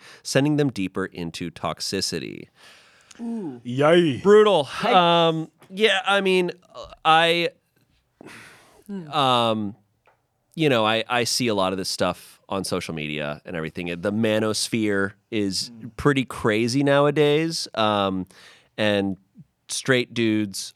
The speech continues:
Speaker 1: are getting served so much bullshit. We always have, though. Like, I remember as a teenager, the stuff that I would be told by other men of, like, what to do in the dating world. I, I realize you look back and you're like, "That was so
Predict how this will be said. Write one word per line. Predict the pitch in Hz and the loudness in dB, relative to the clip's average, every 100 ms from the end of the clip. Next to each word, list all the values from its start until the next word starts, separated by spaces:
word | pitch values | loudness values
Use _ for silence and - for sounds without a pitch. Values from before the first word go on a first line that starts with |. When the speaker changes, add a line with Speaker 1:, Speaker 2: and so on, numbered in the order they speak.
| - | -2
Speaker 1:
are | 101 98 95 | 0 2 0
getting | 87 101 95 | -2 -6 -4
served | 92 104 95 90 | -4 -2 -2 -2
so | - - 117 127 | -4 -2 0 0
much | 127 107 - | 0 -2 -4
bullshit. | 98 98 - 139 | -6 -6 -4 -2
We | 185 | 0
always | 180 - | 0 -2
have, | 95 85 113 - - _ _ _ - | -4 -2 -2 -4 -20 _ _ _ -4
though. | 156 156 156 165 185 _ | 2 4 4 2 -4 _
Like, | 135 110 98 - _ _ _ _ - | 0 0 0 -6 _ _ _ _ -4
I | |
remember | 143 170 175 | 0 2 2
as | 127 | 2
a | 104 | -2
teenager, | - 117 110 95 | -4 -2 -2 -2
the | 90 | -6
stuff | 92 - 123 131 | -6 -2 -2 -2
that | - | -2
I | 123 101 | 0 0
would | 95 82 _ _ - | -2 -8 _ _ -12
be | 95 | -12
told | - - 104 95 85 82 - _ _ _ - | -10 -4 -2 -2 -4 -8 -14 _ _ _ -4
by | 101 | -2
other | 95 101 120 120 123 - - _ | 0 0 0 -2 -4 -12 -20 _
men | 120 110 98 87 87 90 104 - | -2 0 0 -2 -4 -6 -8 -12
of, | - 101 87 | -8 -6 -2
like, | 95 92 | -4 -4
what | 107 110 - | -4 -4 -4
to | 107 | -6
do | 101 101 | -4 -2
in | 95 | -4
the | |
dating | 90 92 101 | -4 -4 -4
world. | 117 120 - | -2 -4 -6
I, | 117 | -8
I | 131 | -4
realize | 131 143 143 123 123 | 0 4 4 2 -2
you | 135 | -2
look | 143 135 | -2 2
back | 127 120 | 2 2
and | 117 | -2
you're | |
like, | 98 - | -6 -4
"That | 151 165 | -6 -4
was | 117 | -2
so | - - - 117 101 92 85 | -2 0 2 4 2 0 -2